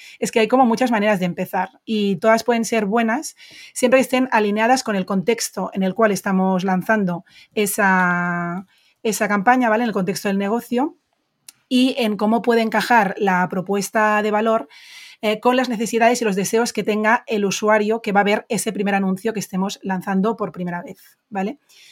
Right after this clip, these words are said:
Y, por supuesto, pues también plantearnos, eh, qué relación tiene el usuario con nosotros y con nuestro negocio. Si la primera vez que nos ve es mediante ese anuncio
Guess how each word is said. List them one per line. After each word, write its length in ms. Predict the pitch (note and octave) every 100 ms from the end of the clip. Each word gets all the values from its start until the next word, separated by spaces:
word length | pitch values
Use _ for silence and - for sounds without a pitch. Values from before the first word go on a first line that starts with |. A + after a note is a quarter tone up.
| _
Y, 200 | B3 A#3+
por 140 | A#3+ G#3
supuesto, 260 | G#3 G3+ A#3+
pues 80 |
también 500 | A3+ G3+ G3+ G#3+ A3+
plantearnos, 680 | G#3+ G3+ G3 G3 G3 A3 A3 - - -
eh, 160 | G#3
qué 140 | G3+ A#3
relación 500 | A#3+ G#3+ A#3 A#3 G3
tiene 220 | F#3+ F3+
el 80 | F3
usuario 420 | - F#3 F#3 F#3
con 140 | G3
nosotros 340 | F#3+ G3+ G#3+ G#3+
y 20 |
con 120 | G3
nuestro 200 | F3+ F3+
negocio. 360 | F3 G3+ G3 F3+
Si 120 | G3
la 120 | F3
primera 260 | F3+ F#3 G3+
vez 140 | G3
que 80 | G3+
nos 160 | G3 G3+
ve 220 | F#3+ F3+ - - _
es 340 | A3+ G3+ F#3+ G#3
mediante 400 | F3+ F#3 F3+ F#3
ese 140 | G#3+
anuncio 500 | G#3+ A3 - A3+